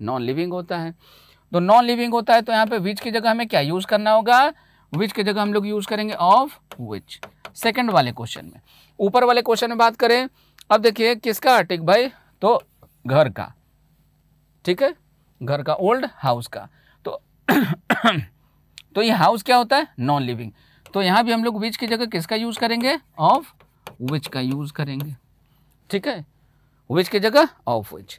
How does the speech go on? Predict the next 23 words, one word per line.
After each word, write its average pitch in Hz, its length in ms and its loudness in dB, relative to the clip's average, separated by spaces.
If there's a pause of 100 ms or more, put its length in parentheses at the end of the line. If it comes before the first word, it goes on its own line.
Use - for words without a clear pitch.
(340)
नेक्स्ट 214 460 -2 (260)
आगे 175 220 2
बढ़ते 226 260 2
हैं, 226 60 2
यहाँ 226 120 2
से 226 200 2
चलते 160 320 -2
हैं 156 100 -4
कुछ 151 180 -8
और 143 140 0
क्वेश्चन 208 340 -4
की 233 100 -4
तरफ। 226 400 0 (2000)
अब 202 140 4
इन 240 200 0
सारे 214 280 4
क्वेश्चन 208 340 -2
का 185 120 2
आंसर 175 260 0
आप 165 200 2
खुद 254 300 2 (200)
करने 143 240 -6
का 196 220 -2